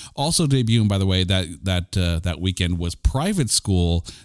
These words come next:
That debuted at number six with four point four million dollars. But over at the old critic shop here, this film has a Metascore of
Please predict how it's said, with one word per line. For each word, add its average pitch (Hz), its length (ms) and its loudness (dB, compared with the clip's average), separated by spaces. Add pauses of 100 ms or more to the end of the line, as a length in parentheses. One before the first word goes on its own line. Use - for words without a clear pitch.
That 117 180 0
debuted 104 460 2
at 90 180 -2
number 90 400 0
six - 460 -4
with 90 260 -2
four 98 140 0
point 82 280 -2
four 156 220 -2
million 78 320 2
dollars. 57 480 -8 (920)
But 143 220 2
over 269 720 -2 (720)
at 143 160 0
the 139 180 4
old 117 340 4
critic - 380 0
shop - 380 -2
here, 58 200 -4 (1000)
this 185 220 2
film 117 280 2
has 90 120 2
a 92 40 0
Metascore 101 580 2
of 78 340 -2